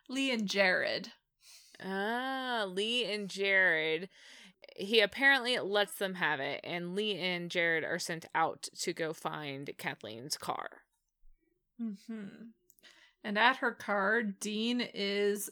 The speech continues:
Speaker 1: trying to reach for the car antenna, and he is put kind of a fire under his ass when he hears this squealing truck camper approach. And he only just manages to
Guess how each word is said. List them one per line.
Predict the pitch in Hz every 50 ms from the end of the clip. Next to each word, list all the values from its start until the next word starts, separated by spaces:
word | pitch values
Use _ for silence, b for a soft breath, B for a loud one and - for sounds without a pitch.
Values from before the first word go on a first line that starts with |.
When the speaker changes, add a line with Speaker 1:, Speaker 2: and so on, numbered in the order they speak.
| -
Speaker 1:
trying | - - - 277 254 262 269
to | - 277 262
reach | 262 247 247 247
for | - - 247 220
the | 214
car | 208 - - 311 311 311 285
antenna, | 277 277 285 277 - 285 247 240 247 247 247 247 269 262 B B B B B B B B B B B B
and | 208 220 220 214 208 214 214 208 208 208 196
he | 214 208 190 - 233 226 220 226 220 220 214 208 190 - -
is | 202 208 202 202 202 202 196 196 196 202 - - - -
put | - 320 - - - - - - - - - - - _ _ _ -
kind | - - 226 208
of | 196
a | 202 196
fire | - - 247 226 233 233 233 240
under | 247 247 240 240 240
his | 254 240 233
ass | 233 220 240 294 320 -
when | - 233 208
he | 202 196 196
hears | 190 - 202 202 214 254 254 -
this | - 196 190 -
squealing | - - - - 208 196 202 202 202 202 202 202 202 202 202 202 220 - _
truck | - - - 208 196 - - - -
camper | - 214 208 208 202 - 269 254
approach. | - 233 226 - - 269 269 349 466 - - - - - B B B B B B B B B B B B B B
And | - 220 220 214 208 202
he | 190 262 262
only | 285 330 349 339 320
just | 277 - 254 269 269 - -
manages | 208 214 208 208 208 214 220 220 202 202 208 202 196 196 196 -
to | - - 226 214 202